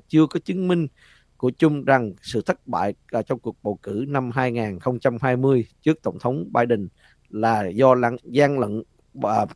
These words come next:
cử tri. À, à, thứ hai là ông, à, Black Master, người, người được dự đoán là người chiến thắng trong cuộc đua gay gắt, à, trong cái sự đề cử của Đảng Cộng Hòa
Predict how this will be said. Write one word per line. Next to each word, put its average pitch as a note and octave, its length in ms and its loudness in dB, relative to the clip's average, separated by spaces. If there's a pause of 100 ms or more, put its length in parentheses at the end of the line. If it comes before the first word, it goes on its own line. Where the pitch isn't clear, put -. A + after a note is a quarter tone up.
(160)
cử A2+ 220 -4
tri. C#3+ 280 4 (340)
À, A2 220 0 (960)
à, B2+ 260 2 (320)
thứ F3 160 6
hai E3+ 360 6
là A#2+ 320 4
ông, C#3+ 400 2
à, C3+ 180 4 (120)
Black F3+ 240 6 (200)
Master, D3+ 460 6 (640)
người, B2+ 120 -4
người B2 300 2
được G#2+ 220 -6
dự A#2+ 100 0
đoán C#3+ 300 4 (180)
là A2+ 180 0
người A2 220 -2
chiến E3 300 0
thắng E3 280 -2
trong C3 180 -4
cuộc - 260 -10
đua B2 160 2
gay A#2 260 2
gắt, F3 140 0 (520)
à, A2+ 180 -2
trong B2+ 280 2
cái - 120 -6
sự G#2+ 180 0
đề G#2+ 180 -2
cử A2 280 -2
của C#3 80 0
Đảng A2+ 180 0
Cộng A2+ 220 -8
Hòa A2+ 340 0